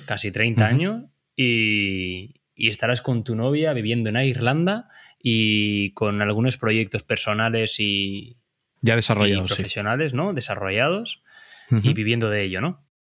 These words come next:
Speaker 2: Exacto, sí, viviendo de ello y, y poco a poco seguir construyendo la vida que quiero tener, que al final la vida que quiero tener es una vida en la que disponga del máximo tiempo posible para hacer las cosas que muchas veces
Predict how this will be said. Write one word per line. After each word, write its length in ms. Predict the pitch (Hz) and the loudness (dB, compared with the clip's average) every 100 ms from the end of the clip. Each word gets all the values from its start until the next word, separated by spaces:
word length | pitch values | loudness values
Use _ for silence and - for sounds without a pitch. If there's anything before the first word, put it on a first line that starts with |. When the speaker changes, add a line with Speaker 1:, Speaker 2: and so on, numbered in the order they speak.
| _ _ _ _ - - - | _ _ _ _ -20 -12 0
Speaker 2:
Exacto, 400 | 113 147 143 117 | 2 2 2 0
sí, 180 | 120 135 120 | 0 -2 0
viviendo 360 | 110 117 120 | 2 2 2
de 100 | 120 | 2
ello 260 | 143 170 165 | 2 2 2
y, 640 | 131 113 113 104 98 - | 2 2 2 0 -2 -6
y 100 | - | -4
poco 220 | 107 120 127 | 0 2 2
a 80 | |
poco 400 | 120 135 139 127 | 2 2 2 2
seguir 280 | 113 110 110 | 2 2 2
construyendo 1040 | 123 117 - 117 117 117 113 113 107 98 - _ - - _ - | 2 0 2 2 2 2 2 2 2 0 -4 _ -20 -20 _ 2
la 140 | 123 | 4
vida 240 | 131 135 | 4 2
que 120 | 135 131 | 2 2
quiero 200 | 135 120 | 2 4
tener, 260 | 120 135 | 4 4
que 80 | 135 | 2
al 60 | 120 | 2
final 300 | 120 117 127 | 2 4 4
la 100 | 123 | 4
vida 160 | 123 | 4
que 120 | 120 | 2
quiero 180 | 113 117 | 2 2
tener 200 | 120 120 | 2 2
es 100 | 127 | 2
una 100 | 117 | 4
vida 180 | 113 120 | 4 4
en 120 | 117 | 2
la 100 | 113 | 2
que 420 | 104 117 107 104 104 - - - - | 2 2 2 2 -2 -12 -18 -16 0
disponga 440 | 117 - 127 131 | 2 4 2 4
del 120 | 135 127 | 4 4
máximo 340 | 131 - 131 | 2 4 4
tiempo 280 | 123 120 113 | 4 2 2
posible 360 | 113 127 127 | 2 4 2
para 180 | 120 113 | 2 2
hacer 220 | 104 123 123 | 2 2 2
las 160 | 120 | 2
cosas 280 | - 104 123 | 2 2 2
que 100 | - | 2
muchas 300 | 110 101 107 | 2 4 2
veces 420 | 113 - 120 110 | 2 2 2 0